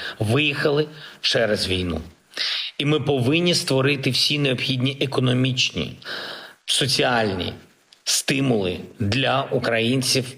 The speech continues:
працювати в Україні, працювати на Україну, робити для України більш потенціалу, щоб бути на рівних в глобальній конкуренції. Український народ довів свою сміливість і може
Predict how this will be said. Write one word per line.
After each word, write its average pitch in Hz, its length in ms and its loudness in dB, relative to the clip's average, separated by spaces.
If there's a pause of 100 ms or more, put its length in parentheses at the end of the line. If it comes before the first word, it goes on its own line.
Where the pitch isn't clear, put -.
(120)
працювати 120 680 0
в 107 60 2
Україні, 69 380 -2
працювати 101 680 0
на 95 180 2
Україну, 110 640 0
робити 104 360 2
для 104 120 2
України 107 420 2 (320)
більш 120 300 0
потенціалу, 123 680 0
щоб - 200 -2
бути 92 260 0
на 92 160 2
рівних 113 420 0 (360)
в 95 80 -2
глобальній 101 520 2
конкуренції. 85 680 -2 (220)
Український 120 460 0
народ 117 320 2
довів 104 300 0
свою 104 400 2 (260)
сміливість 98 880 0 (420)
і 101 260 2 (440)
може 135 640 2